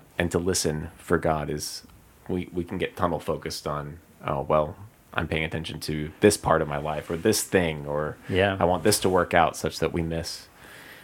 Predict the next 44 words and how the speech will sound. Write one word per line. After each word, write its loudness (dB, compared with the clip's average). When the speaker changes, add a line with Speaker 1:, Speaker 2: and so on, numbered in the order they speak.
Speaker 1:
we -6
miss -2
everything 0
else 0
that's -6
going 0
on -6
around -6
us. -8
Speaker 2:
Right. 2
And, 2
and 4
also, 6
if -2
we're 8
paying 2
attention 2
to 0
what's -2
going 0
around 0
us, -4
that's -4
sort 2
of -2
the -4
opposite 0
of -4
being, -6
like, -2
paying -2
attention -6
only 0
to -6
ourselves, 2
too. -2
Like, -6
if -14
we're -2
gonna -8
be -12
Speaker 1:
Oh, 8
sure. 6
Speaker 2:
um, 4